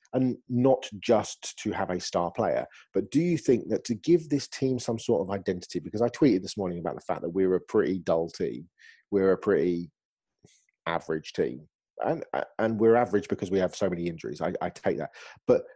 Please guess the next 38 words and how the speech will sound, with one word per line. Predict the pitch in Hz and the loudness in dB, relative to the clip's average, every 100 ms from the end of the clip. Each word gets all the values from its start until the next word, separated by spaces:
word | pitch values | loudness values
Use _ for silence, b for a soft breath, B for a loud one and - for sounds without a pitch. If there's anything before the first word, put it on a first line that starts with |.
| - | 2
Le'Veon | 170 185 180 147 | 2 6 4 4
Bell | 127 107 | 4 4
is | 95 98 | 4 2
out | 98 - | -2 -2
there, | 80 71 | -2 -4
he's | 82 | -4
sat | - - 127 - | -4 -4 -4 -4
out | 92 71 | -4 -4
there. | 69 69 - _ _ B B _ _ _ | -4 -4 -8 _ _ B B _ _ _
Do | 175 | 2
you | 190 180 | 2 2
think | - 131 90 | 2 0 0
that | 82 | -4
the | 101 | -2
Miami | 104 104 92 | 0 -2 0
Dolphins, | 101 95 98 92 - | 0 0 -4 -6 -6
and | - 113 - | -4 -2 -2
I'm | 113 107 | -2 0
playing | 123 110 | 0 2
devil's | 107 98 | 0 2
advocate | 90 87 - 85 | -2 -2 -6 -6
here, | 85 85 | -4 -6
this | 90 | -6
is, | 95 | -4
I | 82 87 | -4 0
don't | 95 | 0
have | 95 90 | 0 -6
an | |
opinion | 90 101 92 82 - _ _ | -6 -6 -6 -8 -14 _ _
particularly | - - - 87 85 | -8 -8 -6 -4 -4
on | |
this. | 82 - | -6 0
Do | 131 | 2
you | 151 | 4
think | 147 120 | 2 -2
that | 76 - | -2 -2
Miami | 101 95 92 90 92 B B _ | 0 0 0 0 -2 B B _
should, | - - - 151 175 | -6 -4 4 6 6